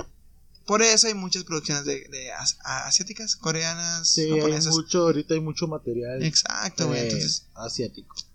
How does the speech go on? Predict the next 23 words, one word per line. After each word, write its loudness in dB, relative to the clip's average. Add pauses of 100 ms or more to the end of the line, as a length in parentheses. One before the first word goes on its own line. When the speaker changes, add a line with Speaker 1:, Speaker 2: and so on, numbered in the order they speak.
(140)
Speaker 2:
exacto. -12 (120)
Speaker 1:
so, -12
eh, -8
eh. -12 (260)
Speaker 2:
Que 4
no 4
han 2
estado 2
malas, 0
pero 6
Speaker 1:
Ah, 10
no, 6
no, 6
no, 2
para 0
nada, -2
güey. -16
Speaker 2:
pero 2
Speaker 1:
Está 0
Speaker 2:
ya 0
por 4
decir -2
el -2